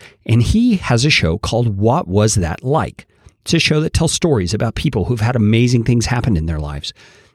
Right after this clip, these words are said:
And he researched shows that had similar audiences to him. And he reached out to them and he said, "Hey, here's what I would like to do. Tell me if you're interested in this. I would like you to send me your very best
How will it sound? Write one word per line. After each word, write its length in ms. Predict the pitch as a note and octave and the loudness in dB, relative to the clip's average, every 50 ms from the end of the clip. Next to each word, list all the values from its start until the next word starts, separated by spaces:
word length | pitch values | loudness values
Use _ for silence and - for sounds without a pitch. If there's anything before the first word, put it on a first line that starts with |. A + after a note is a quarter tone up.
| _ _ _ - | _ _ _ -6
And 280 | - B2 A#2+ A#2 G#2 - - _ | -2 0 0 0 -2 -6 -16 _
he 360 | _ - - E3 E3+ G3+ A#3 A#3+ | _ -2 0 2 2 2 2 2
researched 760 | G#3+ C#3+ A2+ A2+ G#2+ - - - G#2 G2 - - - - - | 2 2 2 2 2 0 -2 -4 -6 -10 -12 -16 -12 -8 -4
shows 540 | - - - - - D#2 D#2+ B2+ D3 D2 - | -2 -2 0 0 0 0 0 -2 -2 -4 -4
that 120 | - - | -4 -4
had 180 | - - F3 - | -2 -2 -2 -2
similar 520 | - - - C3 B2 C3+ C#3+ C#3+ - - | 0 2 2 2 2 2 0 0 0 0
audiences 520 | A#2+ A#2 A2 B2 C#3 C#3 - - D3 - - | 0 2 2 2 2 2 0 0 -2 0 0
to 120 | - C#3 | 2 2
him. 340 | - F#2+ F2+ C#2 E2 - E3 - _ _ _ _ - - - - _ _ _ _ _ _ - | 2 2 0 -2 -2 -8 -10 -12 _ _ _ _ -20 -20 -20 -20 _ _ _ _ _ _ -2
And 140 | - C#3+ C#3+ | 2 2 2
he 220 | B2+ B2 D3+ B2+ | 4 4 2 2
reached 280 | C3+ D#3 D#3 - - - | 4 2 0 2 0 0
out 200 | F#3 F3+ F#3 - | 0 0 0 -2
to 100 | - A2+ | -2 -6
them 140 | F#2 E2 F2 | -6 -6 -4
and 100 | G2 A#2+ | -2 0
he 80 | C#3 | 0
said, 240 | B2+ - - A2 G2 | 0 2 0 0 0
"Hey, 240 | - - C#3 G2 E2+ | 0 0 0 0 0
here's 320 | D#2+ - D#3 D#3 C#3+ - | 0 0 2 2 2 2
what 140 | D3+ C3 A#2+ | 2 2 2
I 80 | A#2 B2 | 2 2
would 120 | C3+ A2 | 2 0
like 220 | D#2 D#2+ E2+ - | 0 -2 -4 -6
to 100 | - - | -6 -8
do. 240 | D#2 D2 E2+ E2 G2 - - - - _ - | -4 -4 -2 -2 -2 -4 -6 -16 -20 _ -2
Tell 140 | - D3+ E3 | 0 2 2
me 100 | E3 D#3 | 2 0
if 120 | C3+ - | 0 0
you're 120 | C#3 C3+ | 0 0
interested 340 | C#3+ C#3 - - - D#2+ C#2 | 0 0 -2 -2 -2 -4 -4
in 80 | - C#2 | -4 -6
this. 240 | C2+ - - - - - - _ _ _ _ _ _ _ _ _ _ _ _ | -6 -6 -8 -10 -12 -16 -20 _ _ _ _ _ _ _ _ _ _ _ _
I 100 | - - | -2 0
would 180 | G3 A3+ A#3+ E3 | 0 2 2 2
like 260 | A#2+ A#2 B2 - - | 4 2 2 2 2
you 80 | B2+ B2+ | 0 0
to 160 | - - - | 2 0 0
send 420 | - - - B2+ A#2+ G2+ G#2 E2+ | 2 2 2 2 2 2 0 0
me 300 | D#2 C#2+ C#2+ B1+ G#1+ - - - - _ _ _ _ | -2 -6 -8 -8 -10 -14 -16 -20 -20 _ _ _ _
your 400 | - A#2 A2+ C#3+ D3+ E3 F3+ F#3 | -4 0 2 2 4 4 2 0
very 460 | D#3+ C3 A#2 A#2+ A#2 B2 B2+ B2+ B2+ | 0 0 0 2 2 4 4 2 2
best 500 | A2+ G2 G#2 E2 D2+ D2+ - - - - | 2 0 -2 0 0 -2 -4 -4 -6 -12